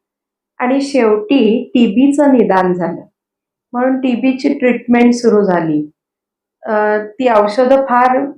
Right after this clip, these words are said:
अ, त्रासदायक ठरतात. तशी पाच महिने ती ट्रीटमेंट चालू आहे. अ, नाही, ती ट्रीटमेंट चालू असताना पाच महिने घरात कोणतंही काम करण्याची त्यांना ताकदच उरली नाही.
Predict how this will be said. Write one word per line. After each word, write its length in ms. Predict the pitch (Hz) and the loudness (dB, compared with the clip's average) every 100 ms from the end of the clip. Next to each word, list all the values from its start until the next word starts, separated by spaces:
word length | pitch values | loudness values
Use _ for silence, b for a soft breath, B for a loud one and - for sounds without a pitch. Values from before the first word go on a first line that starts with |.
| - | -4
अ, 180 | 220 208 | -2 0
त्रासदायक 760 | 202 214 202 196 202 226 240 262 | -2 0 2 0 0 2 4 2
ठरतात. 600 | 262 220 208 208 170 160 - _ _ _ _ 277 | 0 -2 -2 -2 -4 -6 -10 _ _ _ _ -4
तशी 360 | 294 - 240 | -4 -2 -2
पाच 500 | 254 254 233 269 277 254 | -2 0 0 2 -2 -2
महिने 420 | 240 233 240 269 | 0 0 2 2
ती 80 | 269 | 0
ट्रीटमेंट 640 | 262 240 226 - 240 240 240 | -2 -2 -2 0 2 2 2
चालू 340 | 214 202 214 | 0 2 2
आहे. 360 | 202 180 180 _ _ _ _ | 2 0 -2 _ _ _ _
अ, 80 | - | -8
नाही, 160 | 226 262 | -2 0
ती 140 | 254 | -2
ट्रीटमेंट 580 | 247 226 220 233 277 277 | -2 -2 0 0 2 2
चालू 260 | 254 240 254 | 2 2 2
असताना 640 | 254 262 262 254 214 277 B B _ | 0 -2 0 2 0 -2 B B _
पाच 360 | 254 247 285 285 254 | -4 -2 -2 -4 -4
महिने 840 | 247 240 240 262 220 220 285 - _ _ | 2 4 4 4 4 2 -2 -8 _ _
घरात 340 | 226 226 240 254 - | -4 0 0 -2 -2
कोणतंही 680 | 247 233 220 240 240 277 277 | 0 0 0 0 2 2 2
काम 300 | 233 226 226 | 0 0 0
करण्याची 600 | 214 202 202 202 226 214 | 0 2 2 0 -2 -2
त्यांना 300 | 190 185 196 | -2 0 -2
ताकदच 760 | 202 180 160 190 190 208 208 | -2 -4 -4 -4 0 0 0
उरली 340 | 196 180 175 170 | -2 0 -2 -4
नाही. 160 | 160 | -6